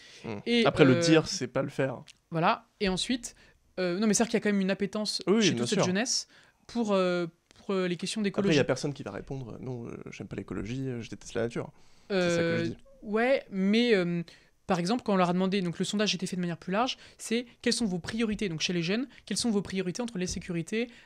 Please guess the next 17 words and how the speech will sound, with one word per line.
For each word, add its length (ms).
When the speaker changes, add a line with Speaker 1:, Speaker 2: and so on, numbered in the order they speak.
Speaker 2:
la 180
lutte 280
contre, 400
euh, 340
le 120
déficit 280
public, 300
et 40
cetera, 380
Speaker 1:
Hmm. 200
Speaker 2:
et, 240
euh, 320
l'écologie 520
arrivait 180
en 80
deuxième, 440
Speaker 1:
Ok. 60